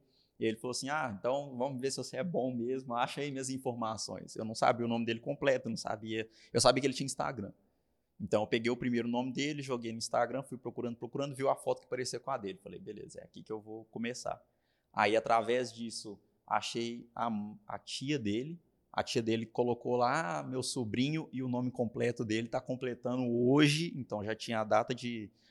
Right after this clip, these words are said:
aniversário dele, vinte anos. Então, você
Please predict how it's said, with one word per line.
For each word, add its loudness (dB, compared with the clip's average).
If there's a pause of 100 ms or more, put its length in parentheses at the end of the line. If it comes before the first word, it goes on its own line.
aniversário 4
dele, 2
vinte -2
anos. -2
Então, -8
você -4